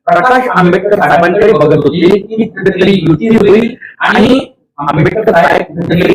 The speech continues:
सत्तेत येतील. परंतु असं झालं नाही. आणि त्यामुळे आंबेडकरी समाज कुठेतरी नाराज आहे आणि आंबेडकरी समाजाला नाईलाजाने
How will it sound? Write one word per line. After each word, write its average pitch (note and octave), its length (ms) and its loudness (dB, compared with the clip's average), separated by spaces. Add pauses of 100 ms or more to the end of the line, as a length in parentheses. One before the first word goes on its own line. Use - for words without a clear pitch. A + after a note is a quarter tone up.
(140)
सत्तेत - 540 -6
येतील. - 500 -8 (1120)
परंतु E3+ 240 0
असं - 180 0
झालं - 560 -2 (180)
नाही. - 200 -10 (560)
आणि E3+ 160 0
त्यामुळे A3 760 0 (440)
आंबेडकरी E3+ 640 0
समाज F#3+ 520 0
कुठेतरी - 520 -2
नाराज - 540 0
आहे F3 260 0 (340)
आणि F3 340 0
आंबेडकरी E3+ 680 2
समाजाला - 760 0
नाईलाजाने E3+ 680 0